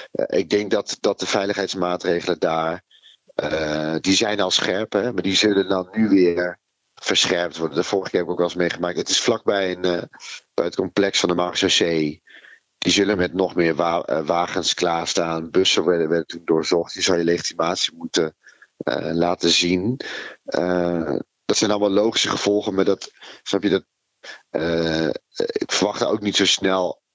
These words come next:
een actie van Taghi of zo. Je weet natuurlijk nooit. Die man zat heel veel in staat.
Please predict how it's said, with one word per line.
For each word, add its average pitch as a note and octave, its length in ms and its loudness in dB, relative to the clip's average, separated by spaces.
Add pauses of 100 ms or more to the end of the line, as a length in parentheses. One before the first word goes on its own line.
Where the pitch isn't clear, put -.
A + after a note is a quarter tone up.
(140)
een - 100 -2
actie E2 520 0
van D#2+ 260 -4
Taghi D#2+ 360 -2
of C#2+ 60 0
zo. D#2 120 2
Je D2 140 2
weet F2+ 180 4
natuurlijk F2 340 0
nooit. A2 240 2
Die G#2 100 0
man F#2+ 180 0
zat - 180 -2
heel G2 160 4
veel F#2 140 -4
in F2+ 60 0
staat. F#2+ 500 -2